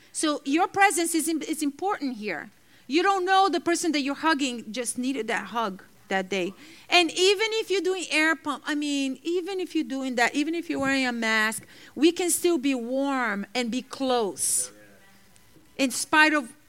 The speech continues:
mask, no mask, sanitizer,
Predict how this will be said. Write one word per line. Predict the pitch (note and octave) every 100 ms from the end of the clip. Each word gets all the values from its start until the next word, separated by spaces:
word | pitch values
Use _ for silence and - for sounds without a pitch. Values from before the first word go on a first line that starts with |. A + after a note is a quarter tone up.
| -
mask, | A#3 B3 C4+ B3+ B3 - -
no | A3+ A#3 B3
mask, | A#3+ A#3 A#3 A#3 A#3 - - -
sanitizer, | - - A#3+ A3 G#3 A3+ G3 G3+ F#3+ F#3+ F#3+